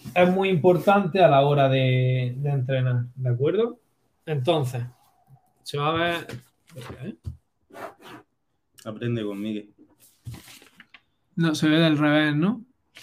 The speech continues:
Speaker 1: Bueno, ya está, no tengo cámara espejo. Bueno, da igual, no pasa nada, se hace así.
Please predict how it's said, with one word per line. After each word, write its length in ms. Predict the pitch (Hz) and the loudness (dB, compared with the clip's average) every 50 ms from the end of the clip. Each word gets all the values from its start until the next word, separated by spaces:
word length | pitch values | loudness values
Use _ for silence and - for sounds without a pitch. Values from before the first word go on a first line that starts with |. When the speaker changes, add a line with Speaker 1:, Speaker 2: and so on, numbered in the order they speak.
| - - 135 | -8 -6 -4
Speaker 1:
Bueno, 300 | 135 131 127 123 120 123 123 - _ _ _ - | -4 -2 -2 -2 -2 -4 -8 -12 _ _ _ -10
ya 160 | 131 131 127 | -8 -6 -6
está, 240 | 123 - 127 123 117 139 | -6 -6 -8 -8 -8 -6
no 160 | 135 139 135 | -6 -4 -2
tengo 240 | 131 135 135 127 120 | -2 0 0 0 2
cámara 240 | 123 123 127 123 120 | 2 2 2 2 0
espejo. 420 | 120 - 123 117 - - - - - - _ _ _ _ _ _ _ _ _ - - - | -2 -4 -6 -6 -6 -8 -14 -16 -16 -20 _ _ _ _ _ _ _ _ _ -18 -8 -4
Bueno, 320 | 147 139 123 113 117 117 | -2 0 0 0 -2 -4
da 100 | 113 123 120 | -4 -4 -4
igual, 260 | 110 - - - - 139 | -4 -4 -8 -12 -14 -14
no 60 | 131 | -14
pasa 200 | 123 127 123 107 107 | -12 -12 -12 -12 -12
nada, 160 | 107 107 - - - - _ | -14 -14 -16 -18 -18 -20 _
se 140 | _ - - | _ -18 -18
hace 160 | 123 123 120 | -16 -16 -16
así. 220 | 123 - - 127 | -16 -18 -20 -20